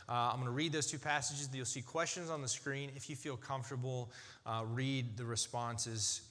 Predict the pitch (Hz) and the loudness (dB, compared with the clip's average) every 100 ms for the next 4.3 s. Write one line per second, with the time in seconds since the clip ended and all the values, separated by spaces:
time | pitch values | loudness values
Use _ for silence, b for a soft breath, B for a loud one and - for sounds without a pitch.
0 | - 113 90 101 90 82 - - - - | -4 -2 -2 -2 -4 -8 -14 -20 -10 4
1 | 131 196 - - - - - - - - | 8 8 6 -8 -18 -20 -20 -20 -20 -10
2 | - - - 139 117 135 - 135 - 139 | -8 -2 6 8 10 10 10 10 8 6
3 | 123 127 135 127 - 135 131 123 - 127 | 6 8 6 4 2 2 2 2 2 2
4 | 101 98 | 2 0